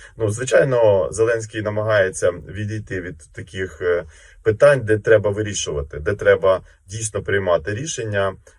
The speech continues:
Як це, якщо, як це не було і двадцять четвертого лютого, тягнули до останнього, не знали, що робити, да?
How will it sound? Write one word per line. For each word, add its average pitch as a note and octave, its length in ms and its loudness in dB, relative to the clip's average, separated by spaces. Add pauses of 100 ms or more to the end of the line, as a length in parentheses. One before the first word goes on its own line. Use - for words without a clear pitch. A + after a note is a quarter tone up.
Як G#2 200 0
це, G2+ 120 -14
якщо, G2+ 560 -10
як G2+ 240 -6
це G2+ 160 -4
не G2+ 120 -4
було G2 380 -6
і F2 120 -10
двадцять F#2 460 -2
четвертого G2+ 540 -2
лютого, B2 520 -2 (120)
тягнули G#2+ 380 -2
до G2+ 160 -4
останнього, F#2 720 -4 (260)
не G#2+ 140 -2
знали, G2+ 360 0
що G2 260 -4
робити, F2 580 -6
да? A2 200 2